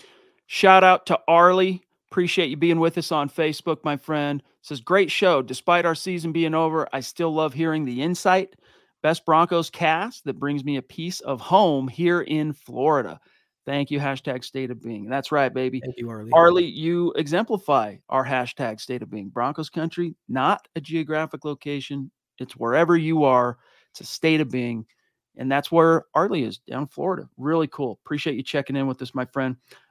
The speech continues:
Speaker 1: Uh, all right. We'll probably keep tonight relatively tight just because we ended up starting late,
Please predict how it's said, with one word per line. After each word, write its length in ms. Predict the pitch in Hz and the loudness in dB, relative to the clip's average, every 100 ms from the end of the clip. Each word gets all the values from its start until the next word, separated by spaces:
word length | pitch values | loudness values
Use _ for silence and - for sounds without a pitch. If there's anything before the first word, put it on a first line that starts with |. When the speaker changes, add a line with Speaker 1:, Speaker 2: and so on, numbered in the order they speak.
| _ | _
Speaker 1:
Uh, 280 | - 143 143 | 0 4 4
all 120 | - 160 | 6 6
right. 160 | 151 - _ _ _ - | 6 2 _ _ _ 2
We'll 120 | 185 | 4
probably 300 | 190 233 240 | 8 6 6
keep 200 | - 196 | 0 -2
tonight 340 | - 160 160 | 2 4 4
relatively 640 | 135 151 160 - 160 165 156 | 4 4 4 0 -2 -2 -4
tight 380 | - 151 180 | -2 0 0
just 180 | 147 151 | -2 -6
because 560 | - 147 160 147 139 131 | -6 -4 -2 -2 -4 -6
we 180 | 143 147 | -2 0
ended 220 | 147 147 | 0 0
up 220 | 143 - | -2 -2
starting 400 | - 147 147 147 | 0 2 4 2
late, 260 | 143 147 | 2 0